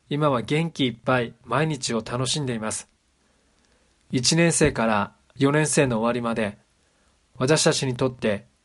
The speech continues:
そして何より次女にとっても、決して短い時間ではなかったと思います。しかし、神様が完全に癒し、解放してくださいました。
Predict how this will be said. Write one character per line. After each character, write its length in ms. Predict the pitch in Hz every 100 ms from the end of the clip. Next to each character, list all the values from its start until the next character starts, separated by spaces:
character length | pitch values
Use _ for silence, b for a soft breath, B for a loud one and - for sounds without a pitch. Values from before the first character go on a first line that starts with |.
| _ _ _ _ _
そ 120 | -
し 80 | 151
て 80 | 135
何 220 | 143 175
よ 80 | 175
り 220 | 139 117
次 140 | 123 147
女 120 | 185
に 100 | 151
と 140 | 139
っ 20 |
て 140 | 127 120
も、 320 | 113 104 - _ _ _ _
決 240 | - 131
し 60 | -
て 100 | 160
短 360 | 156 165 175
い 60 | 165
時 120 | 139
間 180 | 147 151
で 100 | 147
は 300 | 127 101 -
な 140 | 120 123
か 100 | 151
っ 80 | -
た 140 | 120
と 80 | 113
思 120 | 107
い 60 | 98
ま 100 | 92
す。 160 | - _ _ _ _ _ _ _ _ _ b b b b b b b b b _ _ _ _
し 140 | -
か 80 | 165
し、 240 | 156 143 -
神 220 | 156 156
様 240 | 156 143
が 40 | 117
完 240 | 143 147
全 160 | 156 151
に 100 | 156
癒 140 | 151
し、 360 | - 123 - _
解 220 | - 147 147
放 180 | 151
し 80 | 143
て 100 | 143
く 60 | 143
だ 100 | 135
さ 140 | 139
い 40 | 131
ま 100 | 127
し 100 | -
た。 180 | 101